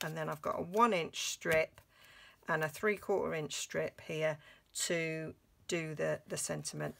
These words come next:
on the top. So we need to do some scoring, and it's quite quick and simple if you have the scoreboard ready. So on,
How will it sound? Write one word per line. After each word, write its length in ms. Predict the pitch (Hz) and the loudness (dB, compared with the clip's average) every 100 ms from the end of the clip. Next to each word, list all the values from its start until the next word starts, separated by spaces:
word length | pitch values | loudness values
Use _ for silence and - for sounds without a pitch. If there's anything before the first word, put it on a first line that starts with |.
| - | -6
on 300 | 151 147 143 - 151 151 | -4 -2 -6 -8 -12 -8
the 100 | 151 - | -8 -6
top. 480 | - 139 139 - - - - - - - | -6 -6 -8 -12 -20 -20 -20 -20 -20 -14
So 480 | - - 156 139 143 _ - - - _ - - _ - - | -8 0 0 0 -6 _ -20 -20 -20 _ -20 -20 _ -18 -6
we 100 | 175 | -2
need 240 | 180 190 - | 2 0 0
to 100 | 185 | 0
do 400 | 190 170 165 156 _ - - - | 2 2 0 -8 _ -20 -20 -16
some 320 | - - 185 | -4 0 0
scoring, 720 | 175 - 220 220 226 226 220 - | 0 2 8 8 10 8 6 0
and 160 | 190 185 | -4 -4
it's 260 | - - - - - | -4 -10 -12 -16 -4
quite 240 | 220 220 | -4 -4
quick 240 | 254 247 | -8 -8
and 100 | 233 | -10
simple 580 | 220 220 214 - 196 320 - _ _ _ _ _ - - _ - - _ _ _ _ _ _ - - | -10 -10 -10 -8 -6 -6 -10 _ _ _ _ _ -20 -20 _ -20 -20 _ _ _ _ _ _ -20 -14
if 180 | 220 208 | -12 -8
you 60 | 196 | -6
have 180 | 190 | -6
the 60 | - | -6
scoreboard 640 | - 208 190 160 165 160 | -10 -8 -8 -8 -12 -8
ready. 420 | 170 170 196 247 247 - - - _ _ _ _ - - - - | -8 -2 0 0 -6 -20 -20 -20 _ _ _ _ -20 -20 -18 -8
So 480 | - - 214 165 165 - - - - - - - - - - - _ - - _ _ _ - - - - | -4 4 4 4 -2 -12 -20 -20 -18 -18 -18 -18 -12 -12 -14 -20 _ -20 -20 _ _ _ -20 -18 -10 2
on, 480 | 226 247 262 269 | 8 8 8 4